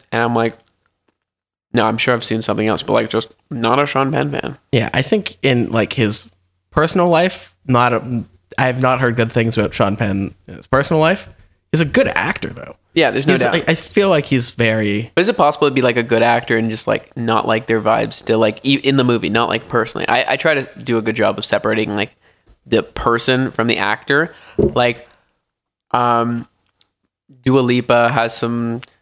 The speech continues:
Speaker 1: political opinions that I don't agree with, but, like, her music's banging. So I'm like, "Yeah, I like her music." <laughs> You know, I try to, I try to separate those.
Speaker 2: I don't know anything about her politics, and I think we gotta keep it that way,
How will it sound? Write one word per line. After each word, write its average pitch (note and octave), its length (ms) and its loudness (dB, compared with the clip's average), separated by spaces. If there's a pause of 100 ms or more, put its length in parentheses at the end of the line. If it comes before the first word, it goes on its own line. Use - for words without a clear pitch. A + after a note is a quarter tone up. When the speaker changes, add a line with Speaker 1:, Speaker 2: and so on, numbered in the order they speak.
(200)
Speaker 1:
political B2 400 0
opinions A#2 380 0
that A2+ 100 0
I G#2+ 80 4
don't A2 200 2
agree G#2+ 200 2
with, C3+ 280 2
but, A2+ 80 2
like, A2+ 240 2 (180)
her B2+ 140 0
music's B2+ 440 2
banging. B2 520 0 (180)
So - 160 0
I'm A#2+ 140 2
like, A#2+ 200 2
"Yeah, C#3+ 200 2
I - 20 -2
like C3 160 -2
her C#3 80 0
music." C#3 340 0 (200)
<laughs> - 600 0 (960)
You A#2+ 100 2
know, C#3+ 200 2
I A#2 80 -2
try B2+ 180 2
to, A#2+ 240 0 (140)
I C3 140 2
try C#3+ 260 0
to B2 180 -12
separate - 380 -2
those. - 260 -6 (300)
Speaker 2:
I A2+ 100 2
don't A2+ 200 2
know G#2+ 120 2
anything G#2 360 2
about G2 220 2
her F2+ 60 2
politics, F#2 520 0
and - 80 -4
I G2 60 0
think G2+ 180 0
we C#3 60 2
gotta F#3 120 0
keep - 220 -4
it - 100 -8
that - 220 -4
way, G1+ 120 -4